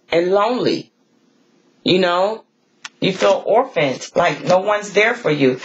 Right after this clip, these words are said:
This could be vice versa energy, and it's due to mental conflict, all right, of what you think in your head. This is exchanging gifts.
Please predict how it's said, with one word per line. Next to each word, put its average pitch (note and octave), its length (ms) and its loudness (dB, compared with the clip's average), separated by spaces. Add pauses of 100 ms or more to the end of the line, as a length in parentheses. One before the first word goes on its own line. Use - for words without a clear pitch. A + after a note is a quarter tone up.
This G#3 200 0
could F#3+ 120 0
be F3 180 -2
vice F#3 380 -2
versa F#3+ 400 -2
energy, E3 540 -2 (160)
and F#3 160 0
it's F3 100 -4
due F#3+ 260 2
to F3+ 300 0 (220)
mental A3+ 420 2
conflict, - 840 -2 (580)
all E3 160 0
right, G3+ 400 0 (160)
of F3 160 2
what F#3+ 180 -2
you F#3 60 -6
think G3+ 300 -2
in E3+ 120 2
your D3+ 120 4
head. G3+ 560 0 (540)
This G#3 200 2
is F#3+ 200 0
exchanging F3 680 0
gifts. F#3 640 0